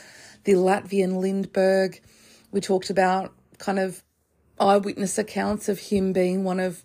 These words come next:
the worst Nazi collaborators during the Second World War that Latvia saw. Um, and then we kind of left off with introducing a character called Mio, that's his kind of nickname, who's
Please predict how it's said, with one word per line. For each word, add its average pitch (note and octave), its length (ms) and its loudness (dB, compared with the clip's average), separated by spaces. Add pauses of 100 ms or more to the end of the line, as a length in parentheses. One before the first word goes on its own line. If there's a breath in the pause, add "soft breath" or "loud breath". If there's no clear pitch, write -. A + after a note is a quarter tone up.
(100)
the F#3 100 -2
worst F#3 760 0 (380 loud breath)
Nazi F3+ 400 2
collaborators F3+ 880 0
during F3+ 220 -4
the F3+ 60 -4
Second F#3 360 -8
World F3+ 220 0
War F3+ 600 -2
that F3 140 0
Latvia E3+ 460 -2
saw. F3+ 480 0 (640 loud breath)
Um, G3 420 2
and A3 420 2 (360 loud breath)
then G#3+ 160 4
we A#3 80 2
kind G#3 200 -2
of F3 120 -4
left F#3 360 0
off F3+ 320 -2
with F#3+ 460 -2 (220 loud breath)
introducing F#3 680 -2
a F#3 60 -2
character F3+ 460 -4
called F3+ 560 -2
Mio, F#3+ 600 0
that's A3+ 220 -4
his F3 340 -6 (520)
kind - 140 -6
of F#3+ 80 -4
nickname, F3+ 680 -2 (380 loud breath)
who's F#3+ 440 0